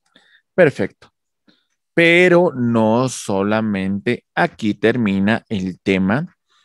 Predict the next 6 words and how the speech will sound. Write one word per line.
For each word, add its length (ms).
de 320
cómo 380
funciona 840
la 480
jurisdicción 840
ordinaria. 680